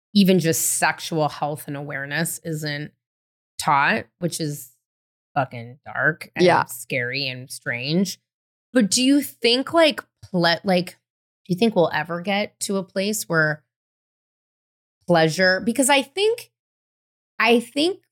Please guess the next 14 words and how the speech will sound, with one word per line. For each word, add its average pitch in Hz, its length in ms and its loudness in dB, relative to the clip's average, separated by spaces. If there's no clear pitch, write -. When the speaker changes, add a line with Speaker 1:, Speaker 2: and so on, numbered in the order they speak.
Speaker 1:
that 160 500 -2
because 214 580 -2
of 226 120 -2
the 220 100 -2
society 160 580 0
that 160 160 -8
we 156 120 -8
live 151 220 -10
in, 143 140 -16
we're 147 80 -10
talking 160 340 -2
about 156 200 0
he-, 147 60 -10
heterosexual 151 840 -4